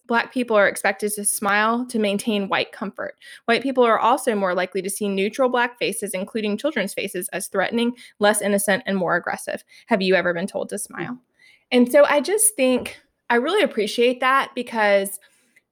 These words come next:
Speaker 1: I think they are willing to take a stand and to say a thing. And I don't always agree with every single thing that they say, but they certainly help me to think in critical ways
Speaker 2: Mm-hmm.
Speaker 1: that question the assumptions that I make when I wake up every day.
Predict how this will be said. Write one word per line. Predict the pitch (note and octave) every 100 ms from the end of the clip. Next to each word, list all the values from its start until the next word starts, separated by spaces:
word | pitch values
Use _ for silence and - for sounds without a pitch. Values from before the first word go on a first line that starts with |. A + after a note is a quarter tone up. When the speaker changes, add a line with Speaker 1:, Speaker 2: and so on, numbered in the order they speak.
| -
Speaker 1:
I | A3+
think | B3+ A3
they | G3+ A3+
are | C4
willing | A3 F#3 F3+ F#3+ A3+ B3 C4+ -
to | - A3 G#3+ G#3 G3+ G3+ G#3+ _ _ _ _ -
take | - C#4+
a |
stand | B3+ A#3 F#3+ F#3+ A#3+ -
and | A3+ A3
to | G#3
say | - G3+
a | G#3
thing. | G#3+ E4 G#3
And | C4
I |
don't | A4+ A#4
always | F#4 G4
agree | F4 F#4+ G#4+ G#3
with | A3
every | F#3 A#3
single | B3 B3 A3
thing | A#3 A3
that | E3
they | G3
say, | G3 B3 G#3
but | A#3
they | A3
certainly | A3 - B3 - C#4 B3+
help | A#3+ G#3+ -
me | A#3+
to | A3
think | G#3 G3+ A#3+
in | G#3
critical | - G#3 G#3 G3
ways | F3 G#2+ - F#3
Speaker 2:
Mm-hmm. | - - - _ G3+
Speaker 1:
that | G3 G3 -
question | - G3+ - - C4 C4+ A#3
the | G#3+
assumptions | D4 G#3 G#3+ A3+ G#3+
that | G3
I | G#3
make | G3+ G3 A3+
when | A#3
I | G#3
wake | F#3+ F#3+
up | G3
every | F3+ -
day. | - G3+